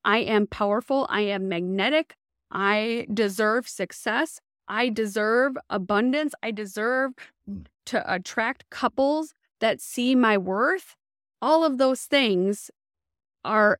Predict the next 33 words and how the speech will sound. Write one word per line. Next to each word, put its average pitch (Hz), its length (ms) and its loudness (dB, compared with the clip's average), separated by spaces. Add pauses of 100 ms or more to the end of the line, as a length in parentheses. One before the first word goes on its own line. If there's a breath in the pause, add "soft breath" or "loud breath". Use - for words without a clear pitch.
adding 247 460 4
up 233 260 2
to 240 140 -2
me 240 240 4
just 233 300 -4
believing 226 720 2
in 202 140 6
myself 170 760 -2 (960)
and 214 180 4
believing 226 640 4
that 214 180 2
I 202 180 2
am 208 140 4
not 196 200 4
a 196 40 0
failure, 180 420 -2
believing 226 720 2
I 185 160 2
am 196 140 2
successful, 190 720 -6
talking 277 480 2
to 254 60 4
myself 196 520 2
that 185 200 -4 (480)
really 247 420 2
supports - 920 -2 (100)
my 196 220 0
success. - 840 -10 (920)
And 330 420 6
also 254 300 2
having 262 480 0
that 247 220 -6
expectation 247 1120 -2